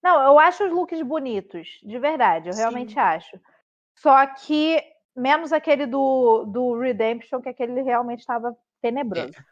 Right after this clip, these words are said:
Speaker 1: Mas o resto eu achei que tava legal. Só que a impressão que me dá, vendo, parece que seria algo que as queens fariam lá, tipo, pras primeiras temporadas, sabe?
Speaker 2: Sim.
Speaker 1: Não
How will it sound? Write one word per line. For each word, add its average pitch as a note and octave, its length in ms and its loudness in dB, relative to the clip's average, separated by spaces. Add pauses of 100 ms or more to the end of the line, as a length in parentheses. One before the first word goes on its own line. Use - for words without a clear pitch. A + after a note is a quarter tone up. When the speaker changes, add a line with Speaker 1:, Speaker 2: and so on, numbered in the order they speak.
(320)
Speaker 1:
Mas C#4+ 680 2
o A#3+ 100 6
resto B3 360 4
eu B3 100 2
achei B3 300 -2
que - 160 -20
tava A#3+ 220 0
legal. A3 500 0 (520)
Só E4+ 300 6
que F4+ 140 -4 (300)
a C#4+ 120 6
impressão D4+ 480 0
que F4 140 -10
me C4+ 160 -2
dá, A#3 360 4
vendo, G3+ 840 -8 (180)
parece C4 520 0
que C4+ 100 -20
seria D4 580 0
algo C4+ 360 2
que C#4 100 -6
as C4+ 160 -4
queens B3+ 280 -14
fariam B3+ 440 -2
lá, A#3 260 2
tipo, - 380 -18
pras A#3 180 -8
primeiras A3 500 -6
temporadas, G3 720 -4
sabe? D#3+ 420 -6 (880)
Speaker 2:
Sim. G#3 160 -10
Speaker 1:
Não A3+ 260 -4